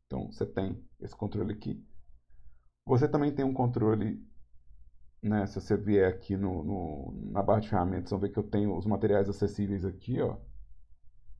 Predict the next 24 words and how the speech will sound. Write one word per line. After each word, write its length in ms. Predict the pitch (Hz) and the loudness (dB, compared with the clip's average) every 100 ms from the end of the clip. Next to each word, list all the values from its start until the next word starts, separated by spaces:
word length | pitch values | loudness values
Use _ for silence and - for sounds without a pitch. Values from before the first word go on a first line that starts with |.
| - - - - | -16 -20 -10 0
E 80 | |
as 120 | 92 92 | 0 4
ferramentas 580 | 110 107 104 107 104 | 6 6 6 6 2
de 80 | 95 | 2
desenho 420 | 104 98 98 98 | 2 2 2 -2
acessíveis 600 | 98 92 87 95 92 95 | -2 -4 -6 -4 -2 -2
aqui, 360 | 95 - 98 214 - - - - - - - - | -4 -6 -6 -6 -10 -18 -20 -18 -18 -18 -16 -6
né? 100 | 101 | -4
Ou 80 | |
seja, 200 | 92 95 | -2 -2
as 100 | 92 | -2
várias 580 | 92 98 98 92 - - _ _ | 4 4 4 0 -6 -20 _ _
ferramentas 440 | 87 87 87 85 82 | -4 -2 -2 -6 -6
de 80 | |
desenho 320 | 92 87 90 87 | -4 -4 -4 -6
aqui. 340 | - - - - - - - - - | -10 -12 -12 -18 -18 -18 -16 -16 -6
Controle 400 | - 147 120 113 | 0 2 6 4
de 120 | 107 | 4
tamanho 560 | 110 120 107 101 123 151 | 6 8 10 8 4 2
do 80 | 113 | 2
brush 580 | - 95 - - - - | 2 2 0 -4 -10 -12
e 60 | - | -10
de 100 | - | 0
pressão. 580 | 113 107 - 95 - | 2 2 2 -2 -4